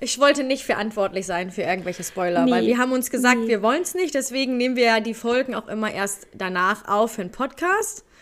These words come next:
Speaker 2: Genau.
Speaker 1: Und, oder beziehungsweise hauen die Folgen halt erst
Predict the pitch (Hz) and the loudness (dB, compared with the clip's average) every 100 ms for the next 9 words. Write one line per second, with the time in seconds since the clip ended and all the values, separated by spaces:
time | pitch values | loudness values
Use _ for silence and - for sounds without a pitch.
0 | - 494 440 233 226 233 _ _ _ _ | -16 -4 -4 -4 -8 -14 _ _ _ _
1 | - 247 254 262 240 - _ _ _ _ | -4 0 2 0 -4 -16 _ _ _ _
2 | 226 220 208 233 220 214 220 214 196 220 | -2 0 2 2 2 2 0 -2 0 2
3 | 220 220 208 196 208 208 208 | 2 0 -4 -2 0 0 -2